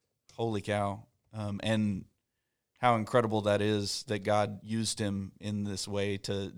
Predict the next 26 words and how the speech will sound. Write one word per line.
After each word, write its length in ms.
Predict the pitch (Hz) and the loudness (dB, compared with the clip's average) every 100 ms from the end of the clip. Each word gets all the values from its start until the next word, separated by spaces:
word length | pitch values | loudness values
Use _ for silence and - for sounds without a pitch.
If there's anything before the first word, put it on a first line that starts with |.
| - | -8
to 400 | 98 98 95 - _ _ _ _ | -6 -6 -8 -12 _ _ _ _
talk 240 | 110 104 | 0 2
about 280 | 104 98 101 | 0 0 0
what 160 | 95 101 | 0 -4
was 160 | 98 | -6
coming, 500 | - 107 104 98 98 - - _ _ _ _ | -6 -4 -2 -4 -6 -12 -20 _ _ _ _
um, 280 | 110 101 101 | -6 -4 -4
in 140 | 104 104 | -4 -2
s-, 200 | - - | -4 -4
in 160 | 113 107 | -2 -2
so 240 | - 127 | 0 0
many 220 | 123 107 | 0 0
different 420 | 101 104 101 95 - _ _ - | -2 -4 -4 -6 -8 _ _ 0
elements 460 | 123 120 101 92 | 0 2 -2 -2
of 120 | 95 92 | -4 -2
that, 220 | 95 92 | -6 -4
and, 360 | 104 98 95 98 - | -6 -6 -8 -10 -12
and 160 | 98 | -8
how 160 | 101 101 | -6 -6
we're 120 | 98 | -8
s-, 160 | 98 - | -10 -12
we're, 320 | 107 104 101 98 _ | -10 -6 -8 -10 _
we're 260 | 107 107 104 98 _ _ _ _ _ _ _ _ _ _ _ _ _ - | -10 -8 -8 -10 _ _ _ _ _ _ _ _ _ _ _ _ _ -8
even 280 | 110 110 104 | -4 -2 -2
seeing, 600 | - 110 104 101 98 95 - | -2 -2 0 -2 -4 -8 -12
uh, 280 | 98 95 | -10 -8